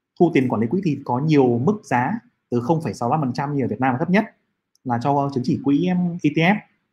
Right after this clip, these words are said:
đến có thể là ba phần trăm hoặc thậm chí là bốn phần trăm cho một số quỹ cấp cao hơn. Đấy. Còn hàng năm thì khi mà cổ, họ bán cổ phiếu ra,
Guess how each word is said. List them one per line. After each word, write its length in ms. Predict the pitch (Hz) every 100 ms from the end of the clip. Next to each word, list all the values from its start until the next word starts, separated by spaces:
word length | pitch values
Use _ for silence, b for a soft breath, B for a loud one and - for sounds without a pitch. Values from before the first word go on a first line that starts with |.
| _
đến 180 | 117 131
có 80 | 170
thể 80 | 147
là 80 | 107
ba 200 | 143 147
phần 140 | 120
trăm 240 | 123 143 135
hoặc 100 | 120
thậm 100 | 135 131
chí 60 |
là 60 | 139
bốn 160 | 135
phần 120 | 208 139
trăm 180 | 151 143 _
cho 100 | 139
một 100 | 127 -
số 180 | 113 120
quỹ 260 | 180 190 214
cấp 100 | 196 170
cao 160 | 151
hơn. 180 | 156 160 - _ _ _ _ _
Đấy. 220 | 113 113 180 - _ _ _ -
Còn 140 | 127
hàng 200 | 127 131
năm 180 | 151 156
thì 300 | 143 123 120 120
khi 140 | 165 147
mà 300 | 127 120 120
cổ, 140 | 107 -
họ 200 | - -
bán 180 | 107 151
cổ 120 | 185 104
phiếu 160 | 117 127
ra, 340 | 151 151 -